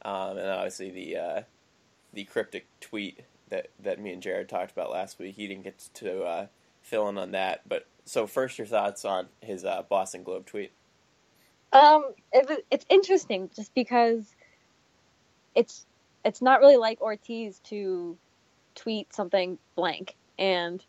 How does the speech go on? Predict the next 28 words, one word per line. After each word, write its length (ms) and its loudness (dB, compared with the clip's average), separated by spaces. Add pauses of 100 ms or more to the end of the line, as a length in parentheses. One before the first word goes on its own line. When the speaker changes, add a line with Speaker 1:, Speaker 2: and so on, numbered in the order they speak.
(480)
Speaker 2:
it's 160 0
funny, 360 0
I 140 6
read 140 6
a, 360 2
an 60 -8
article 280 -2
from 160 -16
Carrabis 460 0
that 160 -4
just 180 -18
said, 320 -2
you 460 -20
know, 80 -4
Red 180 2
Sox 260 -2
Nation 520 -8 (100)
lost 260 2
their 120 -6
mind 360 -2
over 340 -2
a 100 -6
tweet 260 -10
that 160 2
said 220 0
literally 320 4
nothing. 420 -8
And 180 -12